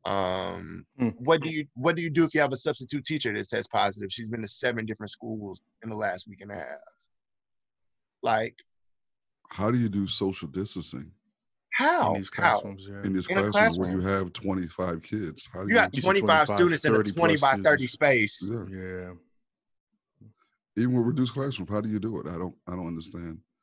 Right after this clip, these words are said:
Speaker 2: So,
Speaker 1: <laughs>
Speaker 2: I'm, we're
Speaker 1: I,
Speaker 2: gonna
Speaker 1: I
Speaker 2: play devil's advocate 'cause you know that there's black people and white people, that the, the two white people left listening to the show. We're gonna ask the question.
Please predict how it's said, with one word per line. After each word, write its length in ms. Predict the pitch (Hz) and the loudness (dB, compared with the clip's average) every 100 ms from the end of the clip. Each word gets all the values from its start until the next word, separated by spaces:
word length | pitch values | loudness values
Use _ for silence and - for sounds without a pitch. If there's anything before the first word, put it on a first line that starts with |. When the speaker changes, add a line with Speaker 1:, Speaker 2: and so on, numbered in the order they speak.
| - - - - | -20 -14 -4 2
Speaker 2:
So, 180 | 165 - | 2 2
Speaker 1:
<laughs> 40 | |
Speaker 2:
I'm, 420 | 180 151 - 180 | -2 0 4 4
we're 60 | 165 | 6
Speaker 1:
I, 140 | 123 175 | 6 6
Speaker 2:
gonna 140 | 180 | 6
Speaker 1:
I 40 | - | 6
Speaker 2:
play 120 | 160 | 8
devil's 280 | 156 147 143 | 8 6 6
advocate 360 | 143 127 117 | 6 2 0
'cause 160 | 123 117 | 0 2
you 60 | |
know 140 | 139 135 | 2 2
that 140 | 120 | 2
there's 220 | 123 120 | 2 2
black 320 | 101 117 113 - | 0 -2 -2 -2
people 300 | 117 107 107 | -2 0 -2
and 100 | 104 | -2
white 200 | 95 - | -6 -8
people, 200 | 98 90 | -10 -8
that 160 | 90 | -10
the, 300 | 90 87 - | -12 -18 -14
the 60 | 90 - | -14 -8
two 120 | 113 | -4
white 180 | 98 90 | -4 -4
people 180 | 95 87 | -6 -8
left 200 | 90 87 | -8 -8
listening 320 | 90 92 87 | -10 -10 -12
to 80 | - | -12
the 80 | - | -10
show. 220 | - 87 - - - 214 | -6 -4 -2 0 2 4
We're 80 | - | 4
gonna 160 | 120 | 6
ask 140 | - - | 4 2
the 60 | |
question. 360 | - 123 - | 0 0 0